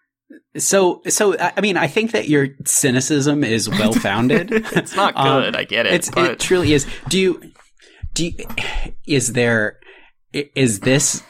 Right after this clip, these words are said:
Speaker 1: uh, you know, is this at all a result of, of being in,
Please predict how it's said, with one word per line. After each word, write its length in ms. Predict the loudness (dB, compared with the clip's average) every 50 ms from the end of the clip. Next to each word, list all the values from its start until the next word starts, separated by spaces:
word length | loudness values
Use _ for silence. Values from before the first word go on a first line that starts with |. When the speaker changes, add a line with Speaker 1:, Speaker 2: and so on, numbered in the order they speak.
| -18 -18
Speaker 1:
uh, 440 | -16 -16 -14 -14 -14 -12 -12 -14 -14 -10 -4
you 100 | -2 0
know, 100 | 0 0
is 180 | 0 -2 0 0
this 180 | 0 0 0 0
at 120 | -2 -2 -2
all 300 | 0 2 2 2 2 2
a 60 | 0
result 440 | 0 0 0 0 0 -2 -2 -4 -6 -6
of, 340 | -4 -2 0 0 -2 -4 -8 -10
of 320 | -8 -8 -8 -8 -8 -8 -6
being 360 | -4 -2 0 0 -2 -2 -4
in, 420 | -6 -6 -6 -4 -4 -4 -4 -6